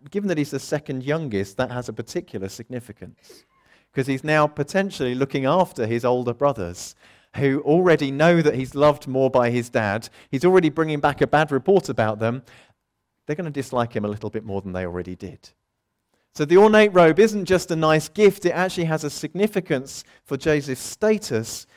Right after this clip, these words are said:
and how his relationship with his brothers is outworked.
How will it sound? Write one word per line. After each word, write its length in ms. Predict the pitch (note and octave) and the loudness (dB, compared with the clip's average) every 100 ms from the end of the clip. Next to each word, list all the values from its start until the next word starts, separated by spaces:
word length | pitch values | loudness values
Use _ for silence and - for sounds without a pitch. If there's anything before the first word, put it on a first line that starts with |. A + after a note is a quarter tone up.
| _ _ - | _ _ -6
and 240 | B2 C3+ | -4 -4
how 340 | - D3+ C#3+ | -6 -2 -2
his 280 | C#3+ C3+ - | -2 -4 -4
relationship 480 | B2+ B2 B2 B2 C3+ | -2 0 0 -4 -10
with 100 | A#2+ | -8
his 120 | A#2+ | -10
brothers 400 | - G#2+ G#2 G#2 | -4 -4 -4 -8
is 100 | G#2 | -8
outworked. 760 | F#2+ - B2+ E3 C3 _ _ | -12 -12 -10 -10 -10 _ _